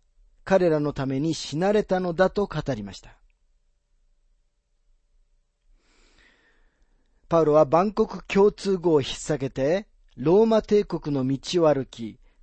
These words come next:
この世の人々のために死なれた完全な人であるお方についての世界的な福音を説教しました。イスラエルの宗教は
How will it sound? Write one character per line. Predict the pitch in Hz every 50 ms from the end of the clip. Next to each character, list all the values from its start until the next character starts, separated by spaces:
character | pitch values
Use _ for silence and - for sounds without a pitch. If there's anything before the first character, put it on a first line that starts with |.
| _
こ | - - 202
の | 214 220 220
世 | 220 233 233
の | 220 180 160
人 | 147 - - - 185 175
々 | 175 - 170 165 160
の | 156
た | - - 147
め | 147 147 135
に | 139 156 185 196 196 -
死 | _ - - - 143
な | 151 151
れ | 139 135 -
た | - 123 117 120 113 - _ _ _ _ _ _ _ _
完 | - - - 190 214 233 233 202
全 | 220 220 220 220 214
な | 208 202 185
人 | - - - 190
で | 175 175 175 -
あ | - 180
る | 185 160 147 139 - -
お | 143 -
方 | - 185 180 - 175
に | 175 175 156
つ | - - 196
い | 185 139
て | - 127 113
の | 110 104 104 - _ - - _ _ _
世 | - - - - 160 151
界 | - 214 226 226 220
的 | - 208 - - 196
な | 202 190
福 | - - - - - 170
音 | 165 170 175
を | 170
説 | 160 - - 165 147 - _ -
教 | - 156 170
し | 151 - - 117
ま | 92
し | - -
た。 | - - - _ _ _ _ _ _ _ _ _ _ _ _ _ _ _ _ _ _ _ _ _ _ _ _ _ _ - _ _ _ _ -
イ | 156 156
ス | - 180 175
ラ | 180
エ | 170
ル | 165
の | 156 151
宗 | - - 175 160 -
教 | - 131 120 113
は | 110 107 101 92 -